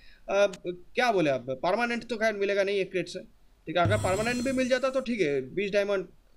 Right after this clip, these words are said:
वसूल हो जाता। तो खैर, वीडियो पसंद आया तो like कीजिए। जेन्युइनली आप लोगों को शायद लगा नहीं होगा कि मैंने diamond स्पिन नहीं किया है, लेकिन यही सही चीज़ है, मैं आपको सही चीज़ें ही बताऊंगा। बाकी लोग तो खैर,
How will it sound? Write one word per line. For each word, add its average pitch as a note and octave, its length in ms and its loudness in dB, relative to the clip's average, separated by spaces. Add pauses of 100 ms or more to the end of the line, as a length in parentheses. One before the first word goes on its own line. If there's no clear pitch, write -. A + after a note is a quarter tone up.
(160)
वसूल F#3+ 200 0
हो D#3+ 80 4
जाता। C3 240 -4 (520)
तो F#3+ 80 0
खैर, A#3+ 500 0 (480)
वीडियो A3+ 220 2
पसंद A#3+ 260 0
आया A#3+ 80 4
तो B3 100 0
like G#3 180 2
कीजिए। A#3+ 240 -6
जेन्युइनली A#3+ 380 0
आप A#3+ 180 0
लोगों A3+ 160 -6
को A3 120 -12
शायद G#3+ 380 0
लगा G3 280 0
नहीं A3+ 160 0
होगा G3+ 180 2
कि G#3 140 -8
मैंने G3 180 0
diamond F#3 280 0
स्पिन G3 200 -4
नहीं G3 140 4
किया F3+ 180 0
है, F3+ 80 -6 (260)
लेकिन G3+ 200 -2
यही A3+ 200 2
सही A3+ 180 -4
चीज़ G#3+ 220 -4
है, B3 180 -8
मैं F3+ 80 2
आपको F3 140 -4
सही F#3+ 160 0
चीज़ें G3+ 220 0
ही G#3+ 40 4
बताऊंगा। F#3+ 340 0
बाकी G3 200 -2
लोग F#3+ 160 -2
तो F#3+ 80 0
खैर, F#3+ 180 0